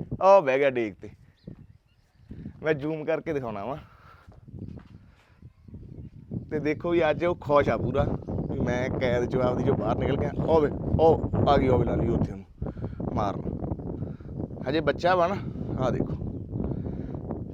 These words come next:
ਕਿੰਨਾ ਖੁਸ਼ ਹੋ ਕੇ ਉੱਡ ਰਿਹਾ ਵਾ ਉਹ। ਲਓ,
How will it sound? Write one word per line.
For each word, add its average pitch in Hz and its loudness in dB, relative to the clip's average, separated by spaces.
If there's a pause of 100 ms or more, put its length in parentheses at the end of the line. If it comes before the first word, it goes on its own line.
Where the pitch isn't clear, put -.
(220)
ਕਿੰਨਾ 190 4
ਖੁਸ਼ 160 2
ਹੋ 190 0
ਕੇ 180 0
ਉੱਡ 110 2
ਰਿਹਾ 110 -2
ਵਾ 120 2
ਉਹ। 110 -4 (2500)
ਲਓ, - 0